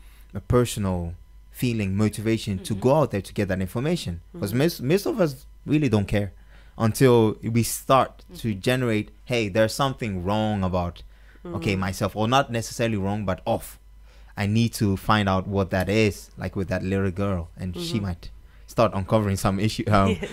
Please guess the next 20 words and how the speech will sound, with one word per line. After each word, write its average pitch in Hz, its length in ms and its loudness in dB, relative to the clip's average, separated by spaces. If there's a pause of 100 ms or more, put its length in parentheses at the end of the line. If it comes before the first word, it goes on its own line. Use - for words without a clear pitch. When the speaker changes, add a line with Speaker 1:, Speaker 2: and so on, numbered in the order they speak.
(100)
Speaker 1:
some, 104 240 2
some 98 240 0
history 113 340 2
herself. 92 500 2 (300)
But 120 120 0
then, 147 240 2
what 180 140 2
if 165 280 -2
some 139 300 -4
people 131 320 0
don't 127 420 -2 (500)
regulate, 117 540 2
or 107 180 0
they 113 180 0
don't 120 260 0
have 104 200 0
that 101 160 0
connection 104 400 -2
with 95 160 0
their 92 400 -2